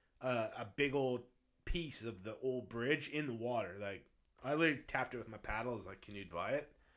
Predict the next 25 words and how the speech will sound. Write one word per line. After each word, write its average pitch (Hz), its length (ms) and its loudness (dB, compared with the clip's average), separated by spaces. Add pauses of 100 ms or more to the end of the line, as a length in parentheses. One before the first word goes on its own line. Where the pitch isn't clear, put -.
(480)
Um, 95 340 -2 (1400)
but 160 220 6 (120)
when 165 160 4
you 165 100 6
look 151 260 2
at 151 120 0
the 131 60 0
bridge, 131 760 4 (340)
there's, 156 240 4
like, 139 200 2
the 135 140 0
old 160 400 6
footings 135 640 0
of 113 100 0
the 107 60 -4
bridge 110 520 -2
where 117 100 0
it's 117 100 -2
got, 113 120 0
like, 110 160 -4
a 98 40 -10
guardrail, 107 760 -2
like, 92 160 -6
a 95 80 -8
white, 101 400 -2